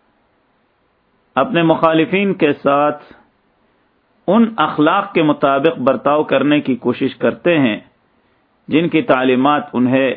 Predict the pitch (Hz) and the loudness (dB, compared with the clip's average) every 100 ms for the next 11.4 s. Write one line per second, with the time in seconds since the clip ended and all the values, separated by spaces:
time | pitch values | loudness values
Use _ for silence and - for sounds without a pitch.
0 | - _ _ _ _ _ _ - 139 196 | -8 _ _ _ _ _ _ -4 0 0
1 | 175 147 135 139 143 131 110 87 87 82 | 0 -2 0 0 2 0 0 -2 -6 -8
2 | - _ _ _ _ _ _ _ _ _ | -16 _ _ _ _ _ _ _ _ _
3 | _ _ _ _ - 151 165 226 226 196 | _ _ _ _ -2 -2 2 2 2 0
4 | 180 180 226 233 220 - _ _ _ _ | 0 0 2 2 -2 -10 _ _ _ _
5 | _ _ _ _ - 147 156 151 180 202 | _ _ _ _ -2 0 2 2 2 0
6 | 208 190 185 170 175 143 127 - _ _ | 0 0 0 2 2 2 0 -4 _ _
7 | _ _ _ _ _ - 139 151 147 151 | _ _ _ _ _ -2 0 0 0 2
8 | 147 147 160 190 180 147 147 139 139 139 | 2 2 2 0 0 -2 0 0 -2 -4
9 | - _ _ _ _ _ _ - 135 139 | -16 _ _ _ _ _ _ -2 0 2
10 | 151 156 127 135 131 135 147 139 135 127 | 0 0 -2 0 0 2 2 0 0 0
11 | 127 127 123 - | 0 0 -2 -8